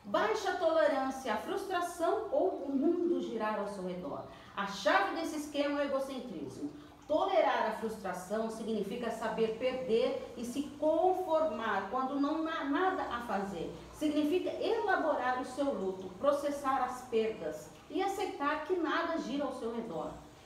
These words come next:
Ilusão de permanência ou daqui para a eternidade. Para evitar o sofrimento, instaura um apego irracional que aumenta o nível de sofrimento,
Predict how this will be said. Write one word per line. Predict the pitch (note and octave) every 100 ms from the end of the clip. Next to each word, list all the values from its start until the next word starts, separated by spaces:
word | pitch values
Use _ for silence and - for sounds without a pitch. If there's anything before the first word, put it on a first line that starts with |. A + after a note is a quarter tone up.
| -
Ilusão | E4 G#4 G#4 A3+ E4 F4
de | F4
permanência | D#4 D#4 D4 A#3 F#3 F3 - -
ou | B3+ E4
daqui | C#4+ - F4+ F4
para | D#4+
a |
eternidade. | D4+ C#4 B3+ A3 D#3+ - - - -
Para | G#3
evitar | G#3 - E4+ F4
o | E4+
sofrimento, | D4+ C#4 A#3 A#3 B3 B3 - - -
instaura | D4 D4 - - F4 F#4 E4+
um | D#4
apego | D4 C#4+ C#4+ C#4 C#4
irracional | C4+ C4+ C#4+ C4+ G#3+ G3+ - - -
que | C#4+
aumenta | D4 D4 F4 G#4 G#4+ G4+
o | E4+
nível | E4 D4+ D#4
de | -
sofrimento, | - C#4 C#4+ D4+ A3 E3+ -